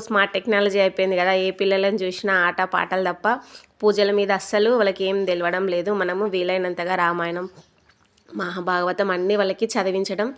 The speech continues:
చెప్పడం, నేర్పించ-, నేర్పించాలి. అలా నేర్పిస్తే వాళ్ళకి పురాతన దేవతల గురించి అయినా, శాస్త్రాల గురించి అయినా కొంచెమైనా అవగాహన ఉంటుంది. మనం పిల్లలకైతే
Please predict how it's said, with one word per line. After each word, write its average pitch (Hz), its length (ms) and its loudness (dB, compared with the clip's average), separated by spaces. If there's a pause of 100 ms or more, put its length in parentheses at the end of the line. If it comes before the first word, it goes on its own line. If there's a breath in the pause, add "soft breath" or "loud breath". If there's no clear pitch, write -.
(360 loud breath)
చెప్పడం, 208 440 2
నేర్పించ-, 196 600 0
నేర్పించాలి. 196 640 0
అలా 190 180 4
నేర్పిస్తే 185 520 -4 (480 loud breath)
వాళ్ళకి 190 420 4 (400 loud breath)
పురాతన 202 420 4 (840)
దేవతల 196 400 4
గురించి 196 420 0
అయినా, 202 200 0 (100)
శాస్త్రాల 196 520 0
గురించి 196 260 -2
అయినా 202 120 0
కొంచెమైనా 196 600 0
అవగాహన 185 520 0
ఉంటుంది. 190 520 -4 (580 loud breath)
మనం 208 200 2
పిల్లలకైతే 202 680 0